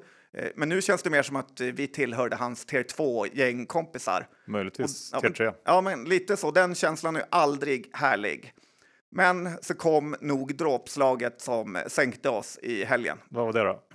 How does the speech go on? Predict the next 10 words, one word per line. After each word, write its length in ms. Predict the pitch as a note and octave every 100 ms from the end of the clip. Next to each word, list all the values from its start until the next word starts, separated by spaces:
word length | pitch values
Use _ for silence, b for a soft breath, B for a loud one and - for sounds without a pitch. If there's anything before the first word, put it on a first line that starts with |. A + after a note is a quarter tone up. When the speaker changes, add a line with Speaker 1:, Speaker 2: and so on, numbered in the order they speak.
| -
Speaker 1:
Ja, 280 | D3 C3+ C3+
det 60 |
vet 240 | C#3+ C#3+ C#3+
du 60 | B2
ju. 100 | G#2+ - B B - -
Simon 300 | - F#3+ F#3
Blecker 640 | E3+ F3 E3 _ F3 E3 D#3+
messade 420 | D3+ C3+ - C3+
oss, 320 | C3+ C3 -
eh, 180 | B2+ B2+